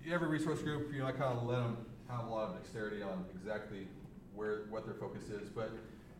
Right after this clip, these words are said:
as I see it, basically, the weekly meeting is largely, um,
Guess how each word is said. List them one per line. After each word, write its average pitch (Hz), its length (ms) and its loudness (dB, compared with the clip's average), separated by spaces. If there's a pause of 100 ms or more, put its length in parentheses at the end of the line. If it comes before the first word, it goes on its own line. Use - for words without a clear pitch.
(180)
as 120 160 0
I 143 220 4
see 139 320 0
it, 123 180 2
basically, 127 460 0
the 117 100 2
weekly 170 300 2
meeting 135 260 4
is 117 140 -2
largely, 110 640 0 (500)
um, 98 320 -4